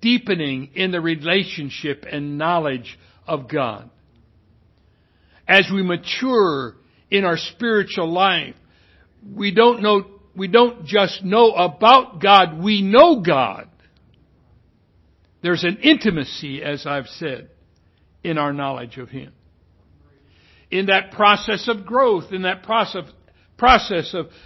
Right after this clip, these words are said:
coming to know Him through faith in Jesus Christ for salvation, and then that process of maturing, we find that we gra-, gain greater strength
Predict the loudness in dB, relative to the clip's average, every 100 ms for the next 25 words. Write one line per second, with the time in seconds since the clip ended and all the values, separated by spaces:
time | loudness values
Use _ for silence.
0 | _ -2 2 2 0 0 0 4 6 6
1 | 2 -6 -8 -12 -12 -12 -14 _ _ _
2 | _ 6 6 2 -4 -6 -6 -4 0 0
3 | 0 -4 -8 -8 0 2 2 -2 -10 -12
4 | -10 0 2 2 2 0 0 -8 -10 -10
5 | _ -20 -20 _ -4 0 0 2 2 -2
6 | -2 2 2 2 -2 -2 -8 -8 -12 -10
7 | -8 -4 -4 -4 -6 -10 -20 -20 _ _
8 | _ -8 -8 0 0 0 -2 -6 -6 -12
9 | -10 -6 -6 -6 -14 -20 -20 _ -20 -20
10 | -20 -20 -20 -4 0 2 0 -4 -8 2
11 | 4 4 2 -2 -8 -12 -2 4 4 2